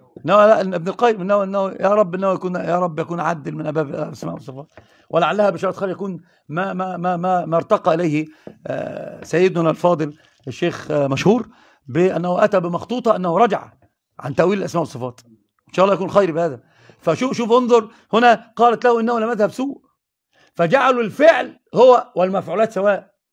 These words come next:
وأهل السنة والجماعة، وطبعًا أصلًا هؤلاء القوم لا يجعلون ف-، أفعال، يجعلون المفعولات فاعلة، المعتزلة. فاهمين؟ أما أهل السنة والجماعة بعينين جميلتين، يقولون: "نفرق بين الفعل وبين، وبين المفعول".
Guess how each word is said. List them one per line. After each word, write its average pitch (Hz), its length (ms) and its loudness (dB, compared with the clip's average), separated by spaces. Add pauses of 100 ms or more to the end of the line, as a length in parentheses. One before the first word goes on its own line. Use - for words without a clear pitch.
(680)
وأهل 214 200 8
السنة 269 280 2
والجماعة، 262 480 4 (340)
وطبعًا 202 320 0
أصلًا 214 580 -4
هؤلاء 220 220 4
القوم 240 400 0
لا 214 120 6
يجعلون 220 340 0
ف-، 165 80 -6
أفعال، 175 640 -2
يجعلون 180 240 -2
المفعولات 196 340 -2
فاعلة، 180 360 -2 (920)
المعتزلة. 170 580 4 (720)
فاهمين؟ 254 460 -2 (340)
أما 262 260 0
أهل 262 60 -4
السنة 247 180 -8
والجماعة 262 360 0
بعينين 233 440 -2
جميلتين، 196 640 -6 (220)
يقولون: 196 460 -2
"نفرق 185 480 -4
بين 160 200 -4
الفعل 170 340 -4
وبين، 180 380 -4 (800)
وبين 175 200 0
المفعول". 170 400 -6